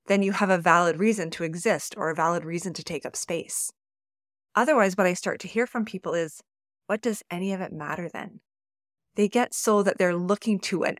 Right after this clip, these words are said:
outside circumstance to make them feel like they're worthy to take up space and to exist. So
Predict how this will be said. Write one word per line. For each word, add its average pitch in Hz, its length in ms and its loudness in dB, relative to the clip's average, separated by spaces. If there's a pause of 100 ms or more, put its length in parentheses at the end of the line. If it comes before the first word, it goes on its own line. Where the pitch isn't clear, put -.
(100)
outside 175 540 0
circumstance 226 800 -2
to 208 100 -4
make 180 240 -2
them 175 160 -4
feel 208 340 0
like 170 400 0
they're 175 260 0
worthy 185 500 0
to 202 120 -4
take 190 260 -6
up - 140 -2
space - 540 -4
and 165 160 -6
to 170 100 -8
exist. 156 640 -6 (580)
So 202 360 4